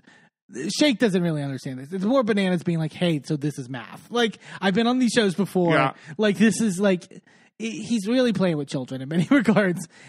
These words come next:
Speaker 1: And he's just like, "Look, if we get Bobby out, then we have the numbers going forward, and there, and therefore we're in a better place."
Speaker 2: Right.
Speaker 1: Um, but,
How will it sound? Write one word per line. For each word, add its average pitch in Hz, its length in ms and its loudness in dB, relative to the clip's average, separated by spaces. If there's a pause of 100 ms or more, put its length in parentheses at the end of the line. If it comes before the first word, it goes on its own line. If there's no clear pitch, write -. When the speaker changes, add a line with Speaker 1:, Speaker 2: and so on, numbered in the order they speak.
Speaker 1:
And 185 120 0
he's 196 160 0
just 214 200 0
like, 190 300 0 (300)
"Look, 180 420 -2
if 190 240 -2
we 185 140 0
get 190 340 0
Bobby 185 380 2
out, 160 280 -2
then 160 180 -2
we 156 100 -2
have 151 180 -2
the 151 80 -6
numbers 139 320 -6
going 123 260 -6
forward, 113 460 -14
and 156 260 -4
there, 135 280 -4
and 147 260 -4
therefore 123 580 -6
we're 139 180 -6
in 123 100 -6
a - 20 -10
better 117 220 -14
place." - 300 -14 (100)
Speaker 2:
Right. 135 180 -4 (580)
Speaker 1:
Um, 190 480 2
but, 180 540 0